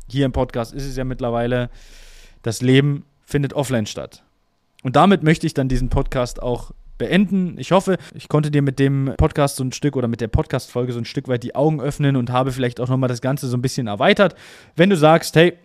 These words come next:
ich bin interessiert daran, mal zu schauen, was ihr könnt, was ihr macht und wie ihr uns vielleicht als Unternehmen oder mich als Unternehmer unterstützen könnt,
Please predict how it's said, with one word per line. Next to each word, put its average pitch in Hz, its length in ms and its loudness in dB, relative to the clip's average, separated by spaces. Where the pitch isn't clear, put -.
ich - 320 -4
bin 131 140 0
interessiert 143 500 0
daran, 104 520 -2
mal 127 320 -2
zu 127 160 -6
schauen, 139 480 0
was 127 240 -2
ihr 147 180 0
könnt, 113 360 -6
was 117 180 -6
ihr 135 160 0
macht 131 380 -2
und 117 320 -4
wie 123 100 -4
ihr 131 120 0
uns 139 160 -4
vielleicht 113 320 -8
als 117 140 -10
Unternehmen 123 420 -4
oder 104 160 -4
mich 123 200 -6
als 104 140 -6
Unternehmer 117 400 -6
unterstützen 113 520 -4
könnt, 78 240 -6